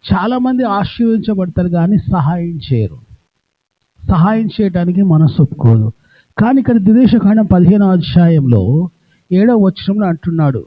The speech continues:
నువ్వెందుకు దేవుడు నిన్ను ఆశీర్వదిస్తున్నాడు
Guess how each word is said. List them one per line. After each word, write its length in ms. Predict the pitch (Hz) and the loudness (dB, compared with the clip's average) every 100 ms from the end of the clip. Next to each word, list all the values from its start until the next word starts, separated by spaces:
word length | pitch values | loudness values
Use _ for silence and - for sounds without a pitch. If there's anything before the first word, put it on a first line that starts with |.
| 165 | -2
నువ్వెందుకు 560 | 226 240 262 311 302 | 0 2 2 0 -2
దేవుడు 380 | 233 240 240 247 | -2 0 0 0
నిన్ను 280 | 240 226 202 | 0 0 -2
ఆశీర్వదిస్తున్నాడు 1300 | 180 156 - 202 180 160 - - 165 143 135 151 | -2 -4 0 2 4 2 0 0 2 4 4 2